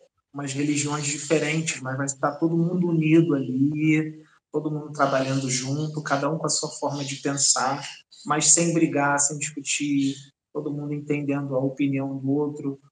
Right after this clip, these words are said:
porque cada um tem uma forma de ver as coisas, cada um tem uma forma de, de ser. A gente não pode impor que a outra pessoa tenha o mesmo jeito que a gente, né? É, por exemplo, eu tive, eu, eu tive que controlar muito isso,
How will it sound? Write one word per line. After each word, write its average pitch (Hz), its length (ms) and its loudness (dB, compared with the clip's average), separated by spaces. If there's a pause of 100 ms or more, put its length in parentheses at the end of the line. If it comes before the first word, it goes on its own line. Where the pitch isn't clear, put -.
(160)
porque 156 460 -2
cada 147 260 -4
um 156 80 -6
tem 156 160 -4
uma 151 160 -4
forma 139 340 -4
de 135 100 -6
ver 135 140 -2
as 135 120 -2
coisas, 131 600 -4
cada 123 340 -4
um 135 160 -6
tem 127 400 -8 (520)
uma 127 200 -4
forma 127 480 -2
de, 123 420 -2 (260)
de 127 120 -4
ser. 143 680 2
A 139 40 -4
gente 139 280 -4
não 147 140 -4
pode 151 260 0
impor 156 300 -2
que - 80 -10
a 151 40 -4
outra 151 200 -6
pessoa 156 460 -4 (180)
tenha 156 180 0
o 156 40 -2
mesmo 160 360 2
jeito 139 380 -2
que - 100 -10
a 151 80 -4
gente, 117 500 -8
né? 113 140 -12 (800)
É, 117 1200 -2 (300)
por 139 120 -2
exemplo, 135 460 0
eu 147 140 0
tive, 156 340 0
eu, 147 220 -2
eu 147 220 0
tive 190 360 0
que 170 120 -6
controlar 143 600 -2
muito 139 460 -4
isso, 156 540 0